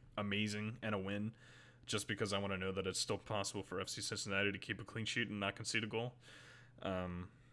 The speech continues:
so, uh, I think that would be really cool. Um, obviously, playing against, uh, uh, at D C won't be the best e-, or easiest, I believe. Um,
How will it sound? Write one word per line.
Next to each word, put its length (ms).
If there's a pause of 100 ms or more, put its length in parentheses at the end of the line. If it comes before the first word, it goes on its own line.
(140)
so, 300 (680)
uh, 240
I 100
think 180
that 100
would 120
be 60
really 240
cool. 440
Um, 440 (1200)
obviously, 840
playing 240
against, 440 (100)
uh, 500 (260)
uh, 360 (120)
at 320
D 160
C 520 (400)
won't 300
be 100
the 100
best 540
e-, 180
or 240
easiest, 400
I 60
believe. 340 (840)
Um, 520